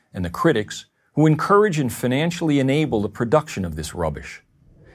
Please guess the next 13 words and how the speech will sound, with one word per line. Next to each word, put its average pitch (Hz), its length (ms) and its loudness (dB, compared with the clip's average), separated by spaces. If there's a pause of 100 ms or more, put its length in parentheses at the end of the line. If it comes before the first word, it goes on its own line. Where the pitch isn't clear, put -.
It 113 140 -2
is 117 220 2
they 147 240 6
who 110 180 0
champion 131 600 0
graffiti 107 580 -4
and 87 120 -4
call 110 240 0
it 98 120 -4
genius, 98 580 -4 (320)
promote 131 380 2
the 117 80 -8
scatological 117 1040 0